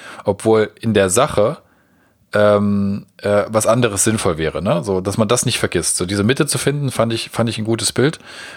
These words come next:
Ähm, jetzt, jetzt bei dem Beispiel mit der, genau, also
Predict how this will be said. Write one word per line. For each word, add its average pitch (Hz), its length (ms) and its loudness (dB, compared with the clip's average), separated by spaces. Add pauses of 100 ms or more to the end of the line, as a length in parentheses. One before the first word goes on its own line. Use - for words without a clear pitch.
(380)
Ähm, 107 480 2 (1300)
jetzt, - 280 -2
jetzt - 400 -8
bei 113 100 0
dem 110 140 0
Beispiel 123 800 2 (1200)
mit 113 360 -6
der, 107 280 2 (100)
genau, 117 180 4
also 113 260 2